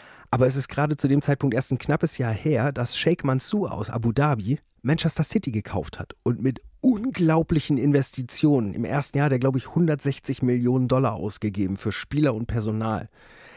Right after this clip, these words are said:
diesen Verein einfach an die Spitze katapultiert hat. Und nach Manchester City scheint jetzt halt der nächste orientalische Staat auf der Suche zu sein nach einem Fußballverein,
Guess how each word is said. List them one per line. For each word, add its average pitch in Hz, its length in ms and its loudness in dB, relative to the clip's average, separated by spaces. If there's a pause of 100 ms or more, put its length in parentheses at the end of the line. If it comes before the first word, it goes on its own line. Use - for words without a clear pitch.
(480)
diesen 127 180 2
Verein 131 320 0
einfach 113 380 -4 (160)
an 107 160 0
die 101 100 -4
Spitze - 300 -4
katapultiert - 640 -6
hat. - 160 -14 (1400)
Und 127 180 0
nach 104 160 -2
Manchester 101 380 -2
City 117 420 -2
scheint 107 400 -2
jetzt - 300 -4
halt 123 160 -2
der 123 80 2
nächste 165 300 2
orientalische 107 600 0
Staat 101 300 -2
auf - 80 -8
der 113 100 2
Suche 107 260 -2
zu 113 120 -4
sein 107 200 0
nach 123 120 -2
einem 147 160 -2
Fußballverein, 104 720 -2